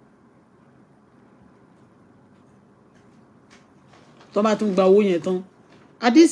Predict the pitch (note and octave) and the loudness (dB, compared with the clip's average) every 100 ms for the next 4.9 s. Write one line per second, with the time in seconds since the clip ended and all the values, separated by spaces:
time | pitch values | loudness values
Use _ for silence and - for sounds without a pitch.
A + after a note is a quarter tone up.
0 | C4+ C4+ B3+ G3 A#3+ C4 C4+ A3+ A3+ A#3+ | 0 0 2 2 2 4 2 2 4 4
1 | A#3+ A3 G3+ A3 A#3 B3+ B3+ A#3 A#3+ A3+ | 2 -2 0 2 2 2 0 0 0 -2
2 | G#3+ B3+ G#3 G3 - B3+ B3 A3+ A#3+ B3+ | -2 -2 -2 -4 -4 -4 2 2 2 -4
3 | B3 G3 G#3 G#3 G#3 F#3+ G#3 G#3 F3 E3 | -4 -6 -4 -4 -6 -10 -10 -10 -12 -12
4 | _ _ _ _ _ _ - - - | _ _ _ _ _ _ -18 -16 -18